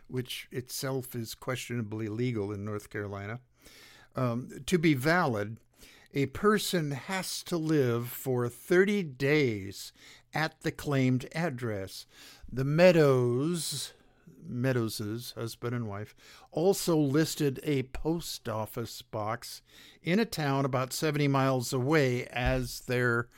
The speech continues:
mailing address. In March twenty twenty, they sold their home in North Carolina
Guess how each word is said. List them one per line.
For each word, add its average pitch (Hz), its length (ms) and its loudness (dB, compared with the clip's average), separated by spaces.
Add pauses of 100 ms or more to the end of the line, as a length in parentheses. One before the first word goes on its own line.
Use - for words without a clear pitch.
(240)
mailing 131 600 0
address. 107 960 -6 (880)
In 143 180 0
March 165 540 0
twenty 156 540 -2
twenty, 113 760 -6 (420)
they 143 300 2
sold 233 600 2
their 135 240 4
home 117 600 -2
in 131 220 0
North 127 240 0
Carolina 113 680 -2